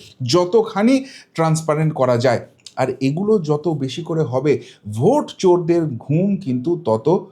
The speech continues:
খারাপ হতে শুরু করবে। সেই প্রক্রিয়াটা কিন্তু নির্বাচন কমিশন শুরু করে দিয়েছে। ফলে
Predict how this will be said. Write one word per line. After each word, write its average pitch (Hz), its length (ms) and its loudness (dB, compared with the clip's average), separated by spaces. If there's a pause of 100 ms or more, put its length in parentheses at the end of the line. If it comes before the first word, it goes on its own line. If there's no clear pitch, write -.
(260)
খারাপ 113 360 -6
হতে 120 140 -4
শুরু 117 240 -4
করবে। 110 340 0 (220)
সেই 151 260 2
প্রক্রিয়াটা 202 540 0
কিন্তু 185 240 -6
নির্বাচন 143 440 -2
কমিশন 135 360 0
শুরু 143 240 -2
করে 127 160 2
দিয়েছে। 123 260 0
ফলে 175 280 0